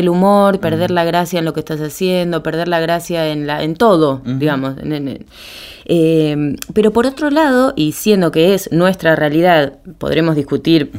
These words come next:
Speaker 1: si lo merecemos o no, por qué,
Speaker 2: <laughs>
Speaker 1: si lo generamos o no, etcétera, también siento que, que hay algo que es nuestro, que
Speaker 2: Ujú.
Speaker 1: hay algo ahí que es re personal y particular y que en todo caso hay que encontrar una forma de producir en eso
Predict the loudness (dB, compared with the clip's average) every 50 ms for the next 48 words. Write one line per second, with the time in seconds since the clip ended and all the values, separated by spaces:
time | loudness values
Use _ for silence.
0 | -14 -8 -4 -2 0 2 2 2 0 0 0 0 2 2 0 0 0 2 2 4
1 | 4 4 2 2 2 0 0 0 0 2 4 4 6 6 4 2 0 0 0 0
2 | 0 0 -2 0 0 2 2 2 2 0 0 0 0 0 0 0 -4 -2 -2 -2
3 | -2 0 0 -2 -4 -4 -8 -16 -20 -20 -20 -20 -10 _ 0 2 2 2 0 -2
4 | -2 -2 -4 -4 -2 -2 -2 -2 -2 -2 -4 -6 -10 -8 -6 -4 -4 0 0 0
5 | 0 0 0 -2 0 -2 -2 -2 -2 -4 -8 -12 -20 _ _ _ _ _ _ _
6 | _ -20 -14 _ -8 -8 -6 -8 -10 -10 -10 -10 -10 -10 -10 -14 -18 _ -14 -8
7 | -6 -2 -2 0 0 0 0 0 2 2 2 2 2 2 0 0 0 -2 -2 -4
8 | -4 -4 -4 -6 -6 -4 -4 -4 -4 -2 -4 -2 -2 0 0 0 0 0 0 0
9 | -2 -2 -2 -4 -4 -2 0 0 2 2 2 2 0 0 0 -2 -2 -2 -2 -2
10 | -2 -2 0 -2 0 0 0 0 0 0 0 0 0 0 2 2 0 0 0 0
11 | 2 2 4 2 2 2 2 2 2 2 0 2 2 2 2 2 2 0 2 2
12 | 2 2 2 0 0 0 0 0 0